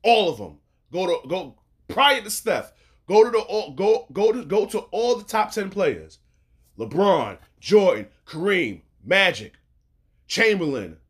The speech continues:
Bird, Duncan, Russell, Kobe. All those names. Bill Russell, go to all those names. They all had finals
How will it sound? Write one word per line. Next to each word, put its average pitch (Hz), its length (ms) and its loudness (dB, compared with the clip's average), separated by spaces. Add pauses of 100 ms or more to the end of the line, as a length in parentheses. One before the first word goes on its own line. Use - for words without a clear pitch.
(880)
Bird, 190 580 2 (340)
Duncan, 170 520 -2 (300)
Russell, 185 500 0 (240)
Kobe. 170 560 2 (2000)
All 254 240 6
those 254 260 0
names. 190 640 -6 (960)
Bill 247 260 6
Russell, 233 360 0
go 190 140 0
to 262 80 4
all 254 160 2
those 247 200 2
names. 127 480 -6 (1300)
They 139 280 0
all 190 680 0
had 165 560 2
finals 160 640 -4